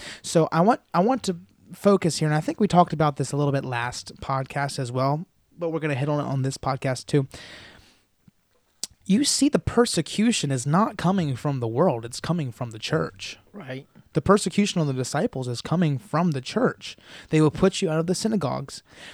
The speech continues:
Speaker 1: They, when they kill you,
Speaker 2: Mm.
Speaker 1: they think they're offering services to God.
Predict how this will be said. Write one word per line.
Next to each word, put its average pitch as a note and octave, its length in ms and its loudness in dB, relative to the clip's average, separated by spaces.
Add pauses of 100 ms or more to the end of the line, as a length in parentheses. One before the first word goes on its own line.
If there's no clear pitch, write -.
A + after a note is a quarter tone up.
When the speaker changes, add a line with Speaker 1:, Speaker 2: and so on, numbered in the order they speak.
(120)
Speaker 1:
They, D#3+ 160 4
when F3+ 260 6
they E3 160 6
kill D#3+ 360 2
you, A#3 400 0 (320)
Speaker 2:
Mm. D3+ 220 -6
Speaker 1:
they F#3 160 10
think G#3 280 0
they're - 200 2
offering D#3 460 4
services D#3 800 0
to - 140 -4
God. B2+ 480 -2